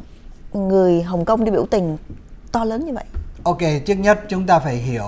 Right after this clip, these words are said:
Speaker 2: rằng là nước Anh,
Speaker 1: Dạ.
Speaker 2: cái hệ thống tư pháp của nước Anh có thể nói rằng một trong những cái nước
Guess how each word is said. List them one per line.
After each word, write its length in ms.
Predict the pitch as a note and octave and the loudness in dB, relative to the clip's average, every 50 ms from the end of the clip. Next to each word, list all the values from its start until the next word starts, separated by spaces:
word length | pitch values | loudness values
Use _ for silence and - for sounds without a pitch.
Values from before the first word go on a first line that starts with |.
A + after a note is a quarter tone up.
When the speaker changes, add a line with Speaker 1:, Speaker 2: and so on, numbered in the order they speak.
| G#2+ A2 | -6 -6
Speaker 2:
rằng 260 | A#2 B2 B2 A#2+ A#2 | -6 -6 -6 -6 -6
là 400 | A#2 A#2 - G2 G2 G#2+ G#2+ G#2 A2 B2 | -6 -4 -4 -4 -4 -4 -4 -6 -4 -6
nước 140 | E3 F#3 - | -6 -6 0
Anh, 220 | D3+ D#3+ D#3+ E3 D3+ - - - - - - - | 4 4 4 4 2 -4 -12 -16 -18 -18 -12 -8
Speaker 1:
Dạ. 200 | G#3 F#3+ F3 - - - - - - - - - - - | -6 -6 -6 -8 -10 -16 -18 -20 -20 -20 -20 -18 -8 -4
Speaker 2:
cái 140 | F#3 F3 | -4 -4
hệ 340 | D3+ C3+ D#3 D#3+ C#3+ A#2 A#2+ | -2 0 0 0 0 -2 -6
thống 400 | B2 - C3+ D3 D#3+ F3+ F3 F3 - - - - - - | -8 -6 -6 -4 -4 -6 -8 -12 -14 -16 -16 -16 -6 0
tư 200 | - F#3 F3 F3 | 4 6 6 6
pháp 400 | D#3+ - - G3 G3 A3+ A#3 - | 6 4 2 2 2 0 -2 -4
của 120 | - A2 G#2 | -8 -8 -6
nước 220 | G#2 A#2 C#3 C#3+ | -6 -8 -8 -6
Anh 260 | C#3 C#3+ C#3+ C#3+ C#3 C3 - - - - - - - - - B2+ B2+ B2+ C3 - | -6 -6 -4 -4 -6 -8 -12 -14 -18 -18 -18 -18 -18 -12 -10 -8 -8 -8 -8 -2
có 120 | - G#3 | -2 -2
thể 180 | G#3+ - D#3 A#2+ | 0 0 -4 -4
nói 240 | A2 A#2+ B2+ C3+ E3 | -2 0 0 0 2
rằng 300 | F3 D3 A#2+ A2 A2+ A#2 | 0 -2 -4 -4 -2 -2
một 200 | B2+ B2 A#2 - - - - | -2 -2 -2 -6 -8 -12 -6
trong 240 | - C#3+ C#3 C#3 C3+ | -4 -4 -4 -4 -6
những 160 | C3+ C#3+ C#3+ C#3+ | -8 -10 -10 -10
cái 160 | - E3 E3 D#3+ - - | -8 -10 -10 -10 -10 -8
nước 280 | C#3+ C#3+ D#3+ F3+ A3 | -6 -6 -4 -6 -6